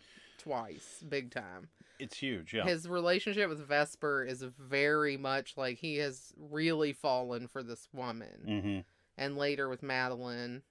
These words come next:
Speaker 1: and the other movies, it co-, is kind of, like, the same thing. Although,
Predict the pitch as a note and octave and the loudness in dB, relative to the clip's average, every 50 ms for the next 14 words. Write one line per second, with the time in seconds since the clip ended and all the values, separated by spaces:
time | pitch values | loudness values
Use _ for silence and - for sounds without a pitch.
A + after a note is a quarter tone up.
0 | - - C#3 C3 C3 B2+ A#2+ C#3 C#3 C#3+ C3+ C3 C3 C3 C3 B2 C3 C3 B2+ B2 | -12 -10 -8 -6 -6 -4 -4 -4 -4 -4 -4 -4 -4 -4 -4 -4 -4 -4 -4 -4
1 | A#2+ - - C#3+ C3+ - - - - B2+ - - _ - - D#3+ C3+ - - - | -6 -8 -10 -10 -10 -10 -12 -10 -10 -10 -10 -12 _ -6 -6 -6 -6 -6 -4 -2
2 | C#3 B2+ B2+ A#2+ - - B2+ A#2+ - D3+ C#3 - A#2+ A#2+ A#2+ B2 - - G3+ G3 | -2 -2 -2 -4 -6 -8 -10 -10 -10 -14 -14 -12 -10 -10 -10 -10 -4 -2 0 0
3 | D#3+ C#3 C3+ C3 C#3+ - _ _ _ _ _ _ _ _ _ _ _ _ _ _ | 0 0 -2 -4 -6 -12 _ _ _ _ _ _ _ _ _ _ _ _ _ _
4 | - - D3 C#3+ C3+ C#3+ C#3 C3+ C3+ C3+ C3 C3 C#3+ | -4 0 0 2 4 4 4 4 4 4 2 0 -4